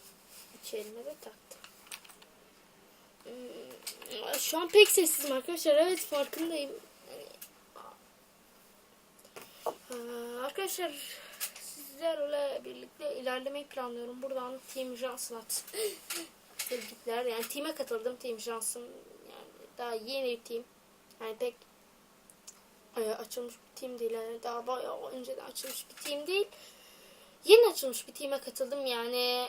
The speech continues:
e, bu demek oluyor ki teamler bizi bekler. Umarım ileride daha çok abone oluruz. On dokuz abone olmuşuz. Umarım like'lar esir-,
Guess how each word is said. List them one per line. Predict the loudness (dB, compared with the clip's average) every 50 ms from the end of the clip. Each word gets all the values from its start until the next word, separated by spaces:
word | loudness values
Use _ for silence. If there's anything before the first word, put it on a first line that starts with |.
| -2
e, | -4 -2 -2 -2 -2 -2 -2 -2 -2 -2 -4 -4 -4 -4 -4 -2
bu | 0
demek | 0 0 0 2 2
oluyor | 2 2 2 0 -4
ki | -4 -4 -2 -2 -4 -6 -8 -10
teamler | -6 -6 -4 -4 -4 -2 0 0 0 0 0 -4
bizi | -10 -10 -8 -6
bekler. | -6 -6 -6 -4 -2 -2 -2 -4 -4
Umarım | -4 -4 -4 -4 -4 -6
ileride | -8 -6 -4 -4 -2 0 0 0 0 0
daha | -2 -4 -4
çok | -6 -8 -10 -10 -10 -10
abone | -4 -2 -2 -2 0
oluruz. | -2 -2 -2 -4 -6 -6 -8 -4
On | -2 -2 -2 0 -2
dokuz | -4 -4 -4 -6 -4
abone | -2 -2 -2 -2 -2 -4 -4 -4
olmuşuz. | -4 -6 -6 -6 -8 -8 -8 -8 -8 -8 -12 -18 -20 -20 -20 -20 -20 -20 -20 -20 -20 -20 -20 -20 -20 -14 -8
Umarım | 2 4 6 6 6 4 0
like'lar | 0 0 -2 -2 -4 -4 -2 -2 0
esir-, | -2 -2 -4 -4 -6 -6 -8 -8